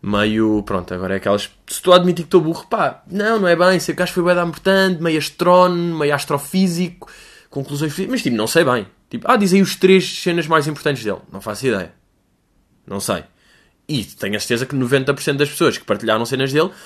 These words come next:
não conseguem dizer, sabem que o gajo era um gênio que era deficiente. É isto que as pessoas sabem, não é? E o que me irrita nisto aqui é as pessoas aproveitarem estes acontecimentos para tornarem esse acontecimento uma cena delas próprias.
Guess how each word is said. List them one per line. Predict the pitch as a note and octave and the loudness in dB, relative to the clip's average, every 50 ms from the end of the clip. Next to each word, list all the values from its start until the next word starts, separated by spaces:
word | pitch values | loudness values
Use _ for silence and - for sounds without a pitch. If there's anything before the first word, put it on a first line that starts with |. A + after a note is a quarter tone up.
| - - - - - | -20 -20 -18 -8 -2
não | B2 B2+ B2+ | 0 0 0
conseguem | A#2+ C3+ C#3 C3+ C#3 - D#3 D3 D3 D#3 D#3 D#3+ | 2 0 0 0 2 4 4 4 4 2 -2 -2
dizer, | C#3+ C3+ D#3 D#3+ D#3+ E3 E3 E3+ F3 F3 _ _ _ | -4 -2 0 0 0 0 -2 -6 -8 -10 _ _ _
sabem | - - A#2+ A2 B2+ B2+ | -4 -2 -2 0 0 -2
que | - D3+ | -4 0
o | D3 | 2
gajo | E3+ F3 D3+ A2 A#2 | 4 4 4 2 0
era | A#2 | -2
um | B2 C3 | -2 -2
gênio | B2+ A2+ C#3 D3+ D#3+ F3 F#3+ G3+ G#3+ G#3 | -4 -2 0 0 0 0 0 -2 -4 -4
que | - G#3+ | -2 0
era | A3 A#3+ | 0 -2
deficiente. | A#3+ - - - - E3+ D3+ B2 G#2 - - - _ _ _ _ _ _ _ _ _ _ _ _ _ _ _ _ _ _ _ _ _ _ _ _ _ - | -2 -6 -10 -4 -2 -2 -2 -4 -6 -12 -20 -20 _ _ _ _ _ _ _ _ _ _ _ _ _ _ _ _ _ _ _ _ _ _ _ _ _ -12
É | - G2+ | -8 -6
isto | A2 B2+ C3 - - | -6 -6 -6 -6 -6
que | - | -8
as | D3+ - | -8 -8
pessoas | - - F#3+ D#3+ | -6 -4 -4 -4
sabem, | - - C3 A2+ G2+ F#2+ | -2 -2 -2 -2 -2 -6
não | G2 G#2+ | -10 -12
é? | - _ _ _ - _ _ _ _ _ _ - _ - - - | -14 _ _ _ -20 _ _ _ _ _ _ -20 _ -20 -12 -6
E | D3+ F3+ | -4 -4
o | F3 | -4
que | F3+ - | -2 0
me | F#3+ G3+ | 2 2
irrita | F#3 - C#3 B2+ - - - F2+ - - | 2 0 -2 -8 -8 -10 -14 -16 -14 -10
nisto | G2 C3 C#3+ C#3+ - | -8 -8 -6 -6 -6
aqui | D3+ C#3 - A2+ G2+ F#2 - _ _ _ _ _ _ _ _ - | -8 -8 -8 -10 -12 -12 -12 _ _ _ _ _ _ _ _ -2
é | - D3+ C#3 - | 0 0 0 0
as | D3+ C#3+ - | -2 -6 -6
pessoas | - - - - F#3+ G3 G3 F#3 - | -10 -10 -6 0 2 4 4 4 2
aproveitarem | F#3+ F#3 - E3+ E3 D3+ E3 E3 D#3 - D3 B2 A#2+ C3+ | -2 -4 -4 -8 -4 -2 -2 -2 0 2 0 2 2 0
estes | D#3 D3 - - | -4 -6 -4 -4
acontecimentos | E3+ D#3 - D#3+ D#3 C#3 - - C#3+ B2+ C3 C3+ C#3 C#3 - | -4 -4 -4 -6 -6 -6 -6 -6 -6 -4 -4 -4 -6 -6 -10
para | - - F3+ | -4 -4 -4
tornarem | E3 - - F3 F3 F3+ F#3+ G3+ G#3 G3+ F#3+ F#3 | -2 -2 -2 -2 2 4 4 4 4 4 2 2
esse | F#3 F3+ F3+ - | 2 0 0 -2
acontecimento | F#3 F3+ F#3 E3+ D#3+ - - E3+ D#3 D3 C#3+ C#3+ D3 D3+ - - G#3 G#3+ _ _ _ _ _ _ _ _ _ _ _ _ - | -6 -4 -2 -4 -4 -4 -4 -4 -2 0 0 -2 -2 -4 -10 -16 -18 -18 _ _ _ _ _ _ _ _ _ _ _ _ -8
uma | - F3 F#3 F3+ | -2 0 0 0
cena | F3 - - G3+ G3+ G3+ G3+ G3+ G3 F#3 | 0 2 0 2 2 2 0 0 0 -2
delas | E3 - D3 D3 F3 F3 F3 E3+ E3 - | -4 -8 -4 2 2 4 4 2 0 -4
próprias. | - C#3 C3 A2 - - F#2+ F#2 - - - | -4 -4 -4 -4 -4 -6 -14 -14 -14 -20 -20